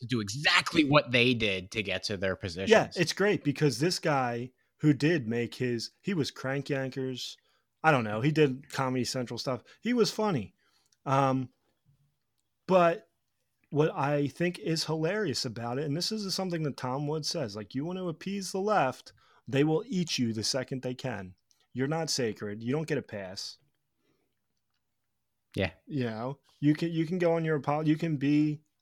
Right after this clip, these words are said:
Speaker 2: you know, your apologetic, P C, whatever, woke comedian,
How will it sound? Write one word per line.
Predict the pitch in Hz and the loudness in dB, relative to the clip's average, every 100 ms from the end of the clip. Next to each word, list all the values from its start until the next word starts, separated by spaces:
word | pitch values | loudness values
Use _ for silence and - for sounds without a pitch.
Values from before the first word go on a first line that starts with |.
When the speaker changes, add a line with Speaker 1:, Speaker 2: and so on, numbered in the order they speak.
| _ _ _ _ _ _ _ _ | _ _ _ _ _ _ _ _
Speaker 2:
you | 143 | -2
know, | 127 | 0
your | 117 120 120 | 0 0 0
apologetic, | - 143 139 123 139 139 135 | 0 0 0 0 0 0 -2
P | - 143 | -4 -2
C, | 131 - 131 135 127 | -2 -2 -2 0 0
whatever, | 113 120 127 127 127 123 | -2 0 0 0 -2 -4
woke | 110 123 135 135 - _ | -2 0 0 -4 -16 _
comedian, | - 123 131 131 113 113 113 | -4 -2 -2 0 -2 -2 -6